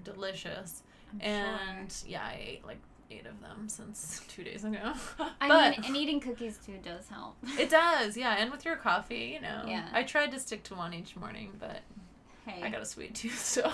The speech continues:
Speaker 1: <laughs> But, um, yeah, but it was just nice. She's like, "I know this doesn't fix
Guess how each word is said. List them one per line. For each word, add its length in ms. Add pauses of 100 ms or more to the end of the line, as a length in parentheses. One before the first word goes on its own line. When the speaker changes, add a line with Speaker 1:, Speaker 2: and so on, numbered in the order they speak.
Speaker 1:
<laughs> 160 (800)
But, 240
um, 480
yeah, 280
but 100
it 80
was 120
just 180
nice. 220
She's 180
like, 140
"I 80
know 180
this 140
doesn't 360
fix 420